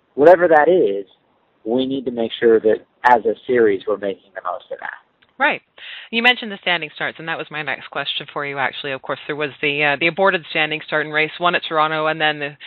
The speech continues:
Speaker 2: successful one going into race two. Um, now that you've been through that experience once,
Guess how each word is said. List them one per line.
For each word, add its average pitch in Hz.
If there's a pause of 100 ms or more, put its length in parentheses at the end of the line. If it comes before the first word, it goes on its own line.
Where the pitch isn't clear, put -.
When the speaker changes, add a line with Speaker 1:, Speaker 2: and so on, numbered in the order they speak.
(200)
Speaker 2:
successful 254
one 175
going 170
into 165
race 156 (140)
two. 190 (480)
Um, 190
now 208
that -
you've 175
been 214
through 196
that 185
experience 185
once, 175